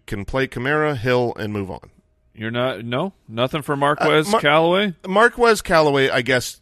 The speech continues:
Speaker 1: i-, is
Speaker 2: Ten targets last week, five the week before, nine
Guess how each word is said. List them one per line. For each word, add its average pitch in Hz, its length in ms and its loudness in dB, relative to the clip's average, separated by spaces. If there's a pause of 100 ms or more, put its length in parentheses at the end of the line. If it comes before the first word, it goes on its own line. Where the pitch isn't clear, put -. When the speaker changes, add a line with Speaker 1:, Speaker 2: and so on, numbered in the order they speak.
Speaker 1:
i-, 82 40 -20
is 123 680 -6
Speaker 2:
Ten 135 220 0
targets 151 560 0
last 139 360 -4
week, 135 300 -2
five 123 640 2 (480)
the 104 80 -10
week 110 180 -2
before, 120 400 -2
nine 117 640 -2